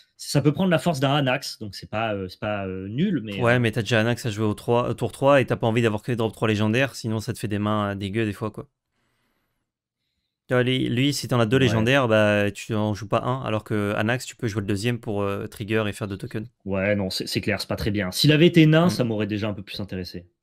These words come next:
Speaker 2: Ouais.
Speaker 1: Bon, c'est plus, plutôt pas bien, ouais.
Speaker 2: Euh, il y a quelques cartes ensuite, euh, qui ne s'affichaient pas, qu'on a dû aller chercher, je sais pas pourquoi.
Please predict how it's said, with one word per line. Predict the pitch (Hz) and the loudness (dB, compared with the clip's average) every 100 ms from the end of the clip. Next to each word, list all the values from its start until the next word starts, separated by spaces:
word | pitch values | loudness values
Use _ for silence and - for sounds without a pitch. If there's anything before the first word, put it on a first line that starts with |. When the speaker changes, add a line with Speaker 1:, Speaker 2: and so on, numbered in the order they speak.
| _ | _
Speaker 2:
Ouais. | 113 98 - - | -6 -6 -8 -20
Speaker 1:
Bon, | - | -18
c'est | - | -16
plus, | - - | -16 -18
plutôt | - 110 | -12 -8
pas | 98 | -6
bien, | 95 87 | -8 -10
ouais. | - _ _ | -16 _ _
Speaker 2:
Euh, | - 113 113 113 | 0 2 4 4
il | 117 | 2
y | |
a | 127 | 0
quelques | 233 240 226 | -2 -4 -2
cartes | 220 220 - | -2 -2 -4
ensuite, | 131 - 160 165 - | -6 -6 -10 -8 -6
euh, | 110 117 113 | 0 2 0
qui | 110 117 | -2 -4
ne | |
s'affichaient | 110 151 180 - | -2 -4 -4 -4
pas, | - 160 175 | -2 -2 -2
qu'on | 123 | -2
a | |
dû | 113 139 | -2 -2
aller | 127 | -2
chercher, | - 127 143 180 | -4 -6 -6 -8
je | |
sais | - | -8
pas | 117 | -8
pourquoi. | 117 - 123 180 | -10 -6 -6 -6